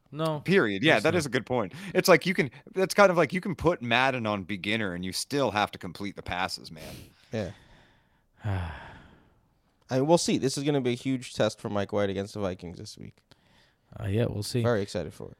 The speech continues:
Speaker 1: All right, my second dude, or is this my first one? My first one, uh, Mister A J Dillon. No, no, this is my second one.
Speaker 3: Your second, yes.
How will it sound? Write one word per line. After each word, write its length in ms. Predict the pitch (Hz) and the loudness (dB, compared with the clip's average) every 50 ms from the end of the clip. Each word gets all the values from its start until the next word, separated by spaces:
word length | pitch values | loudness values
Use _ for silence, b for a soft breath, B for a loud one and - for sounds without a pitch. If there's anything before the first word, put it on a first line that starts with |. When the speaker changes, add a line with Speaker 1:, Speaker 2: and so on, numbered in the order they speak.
| _ _ _ _ _ _ _ _ _ - | _ _ _ _ _ _ _ _ _ 4
Speaker 1:
All 140 | - 165 170 | 8 10 10
right, 200 | 160 147 - 92 | 10 8 6 4
my 220 | 135 156 165 170 | 2 4 4 4
second 960 | 165 - - - 185 175 175 - 160 160 139 120 - - - - - - - - _ _ _ _ _ _ _ _ _ _ _ _ _ _ _ _ _ _ 113 113 113 | 4 2 0 4 4 4 4 4 2 0 0 0 -2 -4 -4 -4 -6 -10 -14 -18 _ _ _ _ _ _ _ _ _ _ _ _ _ _ _ _ _ _ -16 -4 4
dude, 500 | 147 156 156 151 143 131 117 - - - - _ _ _ - | 8 10 10 12 10 10 6 4 -4 -10 -12 _ _ _ -2
or 100 | 110 120 | 0 2
is 100 | 135 135 | 2 2
this 120 | 139 117 | 0 -2
my 120 | 135 135 127 | -2 -2 0
first 260 | - 123 123 117 110 | 2 0 0 0 0
one? 140 | 101 87 - _ _ _ _ _ _ _ - | -6 -8 -8 _ _ _ _ _ _ _ -4
My 100 | - 135 | -4 -2
first 300 | - - 175 196 196 - | 2 6 8 8 8 6
one, 160 | 131 104 92 - b b b b b b _ - | 2 -4 -6 -10 b b b b b b _ -12
uh, 220 | - 117 113 110 - | -8 -6 -4 -4 -4
Mister 320 | - 156 190 - - 190 | 0 0 2 2 4 2
A 220 | - - 165 170 175 | 4 6 8 6 6
J 240 | 135 151 160 156 147 | 8 6 4 4 4
Dillon. 360 | 113 143 139 131 117 107 90 - _ _ _ _ _ _ _ _ _ _ _ _ - | 4 2 2 2 0 -2 -6 -12 _ _ _ _ _ _ _ _ _ _ _ _ -6
No, 160 | 123 123 123 | -4 -4 -2
no, 120 | 131 147 151 | -2 -4 -6
this 260 | 139 143 - - 151 | -8 -8 -6 -4 -4
is 80 | 147 147 | -2 -2
my 120 | 151 151 | -2 -2
second 200 | 143 143 135 107 | -2 -2 -2 -4
one. 120 | 90 87 - | -6 -8 -6
Speaker 3:
Your 100 | 123 123 | -8 -6
second, 360 | - 123 120 107 - 92 95 | -4 -4 -6 -6 -6 -10 -8
yes. 200 | 101 92 85 B | -8 -8 -8 B